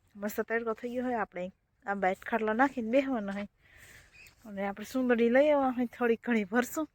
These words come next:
અત્યારે તો હટાઈટ પડે હે, વાત જતી હે. મમ્મી અત્યારમાં ગામમાં જઈએ, બાપુ વયા ગયા દૂધ લઈને વહેલા. આપણે એક વેતા હે.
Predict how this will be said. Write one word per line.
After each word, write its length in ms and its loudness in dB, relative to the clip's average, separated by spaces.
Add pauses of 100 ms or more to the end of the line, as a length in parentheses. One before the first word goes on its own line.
(840)
અત્યારે 320 0
તો 60 -10
હટાઈટ 440 -6
પડે 160 -10
હે, 180 -2
વાત 240 -2
જતી 320 -8
હે. 60 0
મમ્મી 340 0
અત્યારમાં 480 -2
ગામમાં 300 -2
જઈએ, 260 0
બાપુ 320 0
વયા 260 6
ગયા 220 4
દૂધ 180 6
લઈને 280 2
વહેલા. 280 4 (2250)
આપણે 320 0
એક 120 2
વેતા 360 0
હે. 100 0